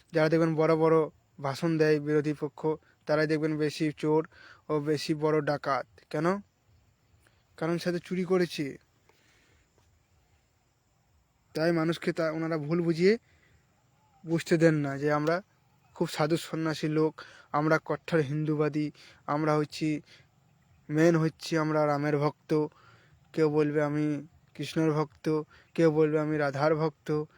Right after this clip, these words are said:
কেউ বলবে আমি মা কালীর ভক্ত, কেউ বলবে আমি কালীর ভক্ত, দুর্গার ভক্ত।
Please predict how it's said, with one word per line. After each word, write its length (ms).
কেউ 160
বলবে 280
আমি 140
মা 240
কালীর 280
ভক্ত, 460
কেউ 180
বলবে 320
আমি 340
কালীর 380
ভক্ত, 580
দুর্গার 420
ভক্ত। 380